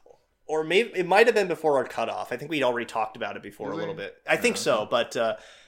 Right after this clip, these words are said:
Speaker 1: but figuring out, uh, about, uh, Haru's backstory, figuring out what, uh, figuring out that they were just basically, like,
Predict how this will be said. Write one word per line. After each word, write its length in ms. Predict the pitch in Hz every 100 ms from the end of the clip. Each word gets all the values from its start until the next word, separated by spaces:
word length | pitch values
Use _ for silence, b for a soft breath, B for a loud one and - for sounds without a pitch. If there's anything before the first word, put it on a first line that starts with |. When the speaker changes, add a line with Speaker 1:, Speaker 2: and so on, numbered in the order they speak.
| B
Speaker 1:
but 160 | 156 156
figuring 360 | 240 285 277
out, 300 | 196 185 175
uh, 260 | 160 143 127
about, 320 | 120 127 120 120
uh, 160 | 113
Haru's 640 | 104 123 131 127 117 113 -
backstory, 800 | 107 107 - - 110 107 104
figuring 440 | - 131 127 120 113
out 280 | 110 107 110
what, 360 | 113 107 -
uh, 260 | 110 107 110 117 - _ _ _ _ _ _ _
figuring 440 | - 175 180 185 170
out 260 | 151 143
that 140 | 135 127
they 160 | 135
were 140 | 127 127
just 200 | 120 -
basically, 840 | 120 113 120 - 113 107 101 98 _ _ _ _
like, 220 | 120 110